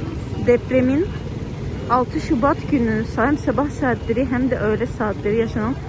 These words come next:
iki büyük depremin, Maraş merkezli iki büyük depremin en çok hasar verdiği kentlerden biri. Ee, görüyorsunuz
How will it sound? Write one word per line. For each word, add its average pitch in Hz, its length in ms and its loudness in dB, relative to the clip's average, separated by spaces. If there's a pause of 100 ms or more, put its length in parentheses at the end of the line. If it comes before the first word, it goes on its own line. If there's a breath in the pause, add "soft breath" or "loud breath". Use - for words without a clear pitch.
(440)
iki 226 360 2
büyük 262 320 0
depremin, 233 580 4
Maraş 254 340 0
merkezli 214 440 0 (140)
iki 247 140 -2
büyük 269 260 0
depremin 247 460 2 (140)
en 285 100 2 (100)
çok 247 120 2
hasar 247 500 0
verdiği 226 340 0 (100)
kentlerden 226 580 0 (140)
biri. 240 240 -2 (920)
Ee, 233 160 6
görüyorsunuz 262 680 2